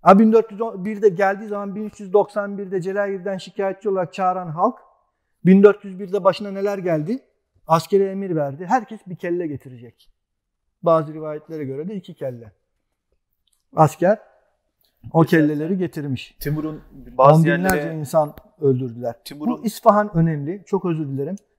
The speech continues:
Speaker 1: Vakit daraldığı için biraz hızlı, e, ele almak istiyorum. Burada bahsetmek istediğim çok önemli şeyler var.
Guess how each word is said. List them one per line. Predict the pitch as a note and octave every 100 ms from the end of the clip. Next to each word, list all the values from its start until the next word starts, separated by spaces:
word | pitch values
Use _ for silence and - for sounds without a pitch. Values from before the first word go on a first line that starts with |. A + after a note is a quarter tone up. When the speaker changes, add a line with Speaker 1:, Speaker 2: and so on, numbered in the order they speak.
| _
Speaker 1:
Vakit | C3 D3 G3+ E3
daraldığı | E3 E3+ E3 F#3
için | D#3+ D#3 D#3
biraz | E3+ E3 -
hızlı, | D#3+ D#3 E3+ D3 _ _
e, | C3+ C3+ C3 C3 - _ -
ele | C#3 C#3
almak | C3+ C3
istiyorum. | - C#3
Burada | D3 D#3+ D3
bahsetmek | D3 - F3 E3+ D#3
istediğim | - D3 E3
çok | F#3+ D#3+
önemli | D#3 D#3 E3+
şeyler | E3 D#3+ E3
var. | C3+